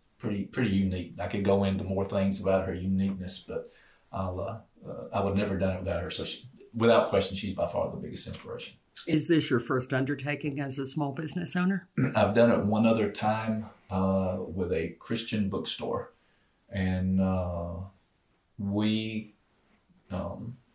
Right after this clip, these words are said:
Speaker 1: there was a time when bookstores were going down, I'll say that. And, uh, the small bookstores were being,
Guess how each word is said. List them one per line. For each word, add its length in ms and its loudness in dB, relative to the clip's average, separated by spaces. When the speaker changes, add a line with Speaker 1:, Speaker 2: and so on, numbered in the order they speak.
Speaker 1:
there 200 -2
was 160 0
a 60 -6
time 280 2
when 120 2
bookstores 500 -2
were 100 -4
going 320 -2
down, 400 -8
I'll 120 -6
say 240 -2
that. 300 -8
And, 260 -6
uh, 240 -2
the 80 -6
small 560 -2
bookstores 800 -6
were 80 -8
being, 440 -4